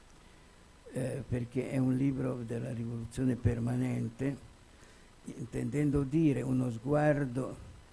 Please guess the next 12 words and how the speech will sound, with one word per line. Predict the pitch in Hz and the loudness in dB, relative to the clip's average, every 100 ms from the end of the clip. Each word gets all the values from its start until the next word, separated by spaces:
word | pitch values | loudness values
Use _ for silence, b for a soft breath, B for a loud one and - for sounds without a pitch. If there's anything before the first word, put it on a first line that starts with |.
| B B - | B B -2
non | 131 151 | 2 2
corrotto | 131 139 127 151 147 139 | 2 0 4 2 4 0
dalla | 131 135 | 2 0
burocrazia, | 123 120 131 123 123 127 - 139 123 - - - - - - B B B B - | 2 2 2 0 -4 -4 -2 -2 -2 -4 -10 -14 -20 -20 -20 B B B B -2
ma | 123 | 0
neppure | 127 120 151 151 135 | 2 2 4 6 4
venduto | 127 127 120 139 139 - 110 117 - - | 2 0 0 0 -2 -4 -4 -6 -12 -14
all'interesse, | - 117 113 117 120 123 117 - 113 - - B B B B B B | -6 -2 -2 -2 -2 -2 -4 -8 -12 -14 -20 B B B B B B
diciamo | - 110 107 117 117 | -12 -8 -4 -2 -4
così, | 117 120 120 120 117 | -4 -4 -2 -4 -4
del | 120 | -8
denaro, | 113 135 139 139 135 135 143 123 - | -4 -2 0 0 0 0 -2 -6 -10